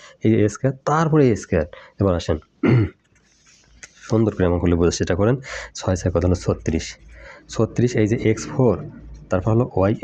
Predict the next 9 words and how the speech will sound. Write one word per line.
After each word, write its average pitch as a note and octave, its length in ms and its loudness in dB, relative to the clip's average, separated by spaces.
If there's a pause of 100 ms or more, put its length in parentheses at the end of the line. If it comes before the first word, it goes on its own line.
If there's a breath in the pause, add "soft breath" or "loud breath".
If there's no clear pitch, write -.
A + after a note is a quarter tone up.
স্কয়ার G#2 320 0 (300 loud breath)
মাইনাস, G#2 400 0 (220)
এবার F#2+ 180 2
আসেন, F2 240 -4 (440 loud breath)
এই G2+ 160 2
যে G#2+ 100 4
ছয় G2+ 280 -2
দুগুণে G#2 220 2
বারো F#2 240 0